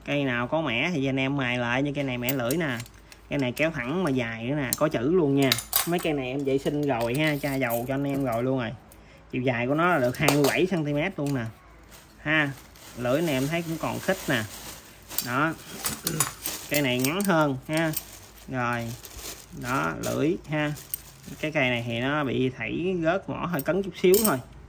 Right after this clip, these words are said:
Rồi, cây này thì mỏ hơi rãnh lên chút xíu. Vẫn cắt đường thẳng được bình thường nha. Rồi, cây này cây nhỏ mini nè. Ở phía trước này cũng mẻ.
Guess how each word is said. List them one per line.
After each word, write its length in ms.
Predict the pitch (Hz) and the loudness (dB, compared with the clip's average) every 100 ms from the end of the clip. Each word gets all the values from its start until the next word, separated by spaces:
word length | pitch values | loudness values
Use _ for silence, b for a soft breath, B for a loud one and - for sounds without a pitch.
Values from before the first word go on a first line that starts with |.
| - - - - - - - 123 | -18 -18 -12 -8 -6 -6 -6 -2
Rồi, 320 | 123 123 120 | 0 0 0
cây 100 | 139 | 0
này 140 | 139 131 | 2 0
thì 100 | 120 | -2
mỏ 540 | 113 113 160 196 180 175 | -2 0 2 4 4 2
hơi 100 | 131 | 2
rãnh 280 | - 151 170 | 2 0 0
lên 140 | 135 | 0
chút 140 | 151 | -2
xíu. 280 | - 180 202 208 - - - - | 0 2 2 0 -10 -10 -8 -2
Vẫn 220 | 131 135 175 | 2 4 4
cắt 200 | - 131 | 0 0
đường 180 | 120 | -2
thẳng 260 | 117 123 175 | -2 -2 0
được 140 | 139 | 0
bình 120 | 127 123 | 0 0
thường 280 | 120 120 | 0 2
nha. 220 | 139 139 - - - - - - - - 123 | 4 2 2 -4 -2 0 0 0 0 2 2
Rồi, 220 | 123 120 135 | 4 4 4
cây 100 | 131 | 4
này 140 | 127 120 | 4 4
cây 100 | 131 | 2
nhỏ 300 | 110 123 180 | 2 2 2
mini 260 | 160 139 131 | 4 4 4
nè. 160 | 117 - - - - - - | 2 -2 -4 -4 -2 0 0
Ở 180 | 127 170 | 2 2
phía 80 | 165 | 0
trước 180 | 175 190 | 0 0
này 100 | 127 | -2
cũng 140 | 127 139 | 0 0
mẻ. 280 | 123 156 | 2 0